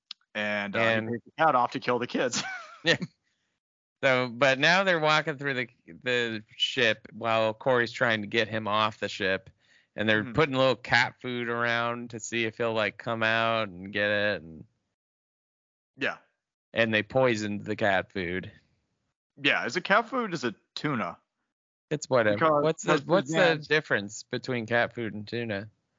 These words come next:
Speaker 1: I mean, I, I, when you say cat food, you usually think, like, Meow Mix, like, dry food.
Speaker 2: Oh, I'm thinking wet food.
Speaker 1: Oh, yeah. Yeah. Yeah, yeah. I, I figure it was just some type of fish they had on ship, like tuna or some type of canned preserve, 'cause later on, somebody tries to eat it.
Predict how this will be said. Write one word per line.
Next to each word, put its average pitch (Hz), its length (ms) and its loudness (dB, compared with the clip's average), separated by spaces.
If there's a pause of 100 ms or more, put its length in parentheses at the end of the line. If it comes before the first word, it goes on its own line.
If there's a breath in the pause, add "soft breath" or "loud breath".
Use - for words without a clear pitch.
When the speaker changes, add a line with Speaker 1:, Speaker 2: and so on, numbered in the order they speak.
Speaker 1:
I 175 100 -8
mean, 180 120 -2
I, 147 60 2
I, 151 200 2
when 123 200 -4
you 127 40 -4
say 131 160 -4
cat 113 280 0
food, 107 80 -6
you 104 80 -2
usually 101 220 -6
think, 107 260 -8
like, 95 120 -6
Meow 90 240 0
Mix, 90 320 -6
like, 90 120 -10
dry 101 260 -2
food. 90 340 -14 (540)
Speaker 2:
Oh, 117 320 4
I'm 113 140 0
thinking 104 320 -4
wet 80 240 -6
food. 85 360 -10 (200)
Speaker 1:
Oh, 123 120 0
yeah. 87 260 -6 (160)
Yeah. 156 220 2 (180)
Yeah, 175 140 -4
yeah. 170 200 2 (440 loud breath)
I, 226 100 6
I 233 120 4
figure 254 160 2
it 214 40 6
was 175 80 2
just 156 140 -2
some 160 80 -6
type 151 120 -4
of 120 80 -10
fish - 300 -4
they 131 140 -2
had 117 260 0
on 113 300 0 (100)
ship, 123 500 -4
like 110 140 -8
tuna 120 380 -2
or 107 40 -2
some 117 200 -8
type 120 200 -4
of - 60 -12
canned 113 300 -2
preserve, 113 260 -4
'cause 143 160 -2
later 143 260 4
on, 131 220 4
somebody 107 260 -4
tries 113 200 -6
to - 120 -16
eat 107 160 -6
it. - 160 -14